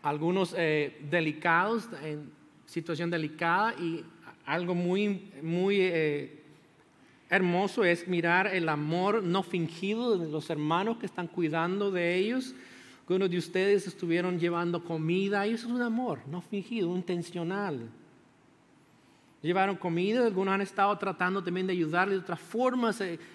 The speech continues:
hablando con, ah, los doctores o las, o la, llevando sus,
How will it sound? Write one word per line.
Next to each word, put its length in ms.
hablando 560
con, 400
ah, 320
los 320
doctores 640
o 80
las, 300
o 220
la, 260
llevando 500
sus, 440